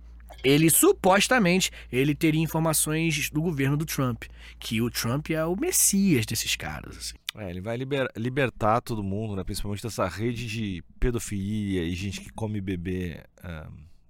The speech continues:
Speaker 2: é.
Speaker 1: É, basicamente, é. Falar isso já é o suficientemente
Speaker 2: É
Speaker 1: bizarro,
Speaker 2: que
Speaker 1: né?
Speaker 2: não é só o bebê, né? Um líquido que o bebê faz quando a criança tá assustada, né?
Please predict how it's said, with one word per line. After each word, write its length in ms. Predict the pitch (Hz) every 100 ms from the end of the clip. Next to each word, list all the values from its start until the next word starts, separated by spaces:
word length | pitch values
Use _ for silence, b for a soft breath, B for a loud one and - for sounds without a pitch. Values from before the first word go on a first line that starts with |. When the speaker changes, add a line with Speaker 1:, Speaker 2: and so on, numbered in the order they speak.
| -
Speaker 2:
é. 440 | - - - - 269
Speaker 1:
É, 100 | 151
basicamente, 800 | 147 170 180 - 277 226 - 147
é. 140 | 147
Falar 300 | - 156 196
isso 200 | 262 214
já 100 | 160
é 100 | 151
o 40 | 143
suficientemente 520 | 143 135 139 123 123
Speaker 2:
É 40 |
Speaker 1:
bizarro, 280 | 120 113 113
Speaker 2:
que 60 | 123
Speaker 1:
né? 60 | 135
Speaker 2:
não 40 |
é 60 | 151
só 180 | - 147
o 40 |
bebê, 280 | 135 117 120
né? 100 | 110
Um 100 | 107
líquido 380 | 120 139 131 120
que 100 | 123
o 20 |
bebê 280 | 110 101 104
faz 280 | - 98 -
quando 340 | 95 98 104
a 40 |
criança 320 | - 107 101 110
tá 80 | 101
assustada, 480 | 101 - 85 80
né? 140 | 82